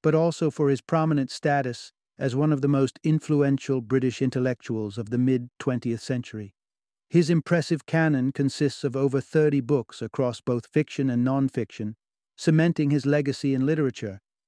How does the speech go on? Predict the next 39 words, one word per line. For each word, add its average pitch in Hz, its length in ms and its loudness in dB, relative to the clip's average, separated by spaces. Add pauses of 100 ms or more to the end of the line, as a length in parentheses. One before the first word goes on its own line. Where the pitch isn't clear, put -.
(240)
His 151 200 2
mastery 151 600 2
in 127 140 0
weaving 139 400 4
Christian 143 460 -2
allegory 131 680 -2
into 123 200 -2
his 117 120 0
storytelling 131 680 0
is 139 120 -2
supremely 180 800 0
evident 113 500 -6 (460)
in 143 140 2
The 135 80 4
Chronicles 139 580 0
of 131 80 0
Narnia, 113 540 -2 (400)
a 131 80 -2
children's 160 500 0
series 135 440 0
that 123 140 -2
has 123 160 -6
achieved 139 420 0
international 147 680 0
acclaim 131 520 -2 (300)
and 139 140 0
sparked 139 340 -2
a 127 60 0
series 139 400 0
of 120 120 -4
blockbuster 127 600 -4
films. 107 560 -8 (540)
Mere 170 320 4
Christianity 156 880 0
is 127 120 0
an 131 100 2
invitation 143 640 0
to 139 80 -2
believers 131 560 0